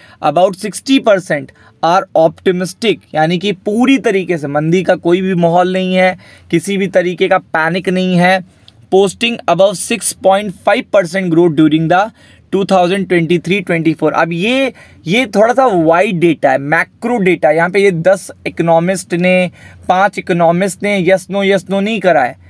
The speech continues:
क्वेश्चन का yes no, yes no नहीं करा है। यहाँ पे डेटा मेजोरिटी ऑडियंस से, मेजोरिटी बिजनेस से, मेजोरिटी इंडस्ट्री लीडर से उठाया गया है,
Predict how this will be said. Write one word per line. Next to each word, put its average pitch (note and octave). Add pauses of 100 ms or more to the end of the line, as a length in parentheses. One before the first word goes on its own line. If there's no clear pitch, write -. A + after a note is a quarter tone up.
(220)
क्वेश्चन F#3+
का G#3
yes F#3+
no, G#3
yes G#3
no G#3
नहीं A3+
करा E3
है। B2+ (300)
यहाँ F3+
पे B3
डेटा F#3+
मेजोरिटी G3
ऑडियंस F#3
से, G#3
मेजोरिटी F3+
बिजनेस F3+
से, G#3
मेजोरिटी F3+
इंडस्ट्री F#3
लीडर E3
से -
उठाया C#3+
गया D3+
है, G3